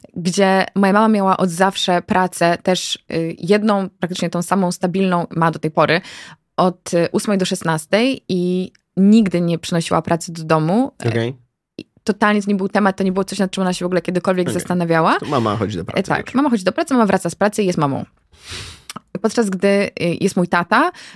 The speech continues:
Speaker 1: y, który miał i ma wolny zawód, y, absolutnie bez żadnej, y, struktury, który pracował non-stop,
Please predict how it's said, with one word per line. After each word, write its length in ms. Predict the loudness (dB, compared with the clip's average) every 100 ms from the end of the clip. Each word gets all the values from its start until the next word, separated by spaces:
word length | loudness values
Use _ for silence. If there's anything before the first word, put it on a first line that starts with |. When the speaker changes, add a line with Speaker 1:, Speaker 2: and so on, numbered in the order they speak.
| -14
Speaker 1:
y, 20 |
który 240 | -6 -2 0
miał 480 | 2 2 2 0 -4 0
i 60 |
ma 320 | 2 4 2 2
wolny 380 | 2 4 6 4
zawód, 540 | 4 0 2 0 -2
y, 40 | -8 -6 -4
absolutnie 500 | -4 -2 -2 0 0
bez 140 | 0
żadnej, 560 | 0 -2 0 -2 -4 -8 -8 -8
y, 80 |
struktury, 640 | -6 -4 -4 2 2 2 0
który 220 | -2 -4
pracował 640 | -2 -4 -2 0 2 2 -4 -10 -2
non-stop, 580 | 0 0 0 0 0